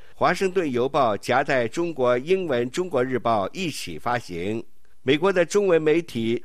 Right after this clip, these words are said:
受中国操控或受其影响，为中共唱赞歌或主动自我审查，以免触怒中共。还有几家能保持独立客观的立场呢？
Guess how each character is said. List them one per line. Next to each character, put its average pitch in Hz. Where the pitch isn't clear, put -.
受 143
中 190
国 147
操 156
控 139
或 143
受 151
其 143
影 131
响， 82
为 131
中 180
共 139
唱 135
赞 127
歌 131
或 139
主 120
动 151
自 208
我 160
审 101
查， 113
以 156
免 120
触 143
怒 135
中 127
共。 113
还 175
有 196
几 117
家 170
能 147
保 101
持 120
独 131
立 147
客 147
观 175
的 180
立 127
场 82
呢？ 101